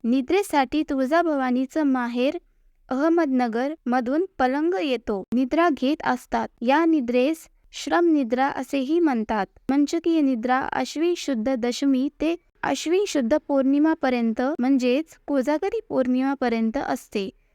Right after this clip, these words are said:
नंतर देवी पुन्हा सिंहासनावर आरूढ होते.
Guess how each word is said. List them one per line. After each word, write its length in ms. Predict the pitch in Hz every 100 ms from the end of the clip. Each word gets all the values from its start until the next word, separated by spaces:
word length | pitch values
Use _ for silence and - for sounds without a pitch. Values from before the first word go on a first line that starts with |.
| -
नंतर 360 | 226 262 359
देवी 380 | 370 269 262 294
पुन्हा 560 | 320 - 269 262 277 359 - -
सिंहासनावर 920 | 302 320 311 - 254 233 220 233 285 - _ -
आरूढ 380 | 247 254 320 370
होते. 320 | 285 220